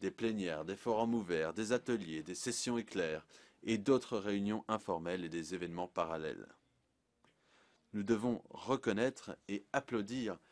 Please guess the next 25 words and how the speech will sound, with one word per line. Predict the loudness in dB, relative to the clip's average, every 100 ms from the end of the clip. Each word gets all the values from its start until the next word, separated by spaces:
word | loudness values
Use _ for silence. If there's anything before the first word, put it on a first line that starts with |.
| _ -12
l'excellent | -2 -2 0 0 0 0
travail | 0 0 0
préparatoire | -2 -2 2 2 0 2 4 4 0 -6
fait | -4
par | 0 -2 -4
chacun | -4 -2 -2 0 0
des | 2
membres | 2 2 0 -2
du | -6
groupe | -8 -4 -2 0 -2
multi-, | -2 -4 -8 -12 -14 -14
du | -8 -4
groupe | 0 0
consultatif | -2 -6 -4 -2 -2 -6 -6
multipartie | -8 -8 -4 -2 -2 -4
prenante | -8 -4 -4 -4
deux | -4 -4
mille | -6
dix-huit, | -8 -8 -4 -4 -4 -6 -8 -20 -20 -20 -20 -20
sous, | -10 -6 -2 -2 -2 _ _ -20 -20
euh, | -20 -16
la | 0 0 2
houlette | 2 4 2 0 -4 -4 _ _ _ _ _ _ _
de | -2
l'excellente | 0 0 -2 -2 0 0 0 -2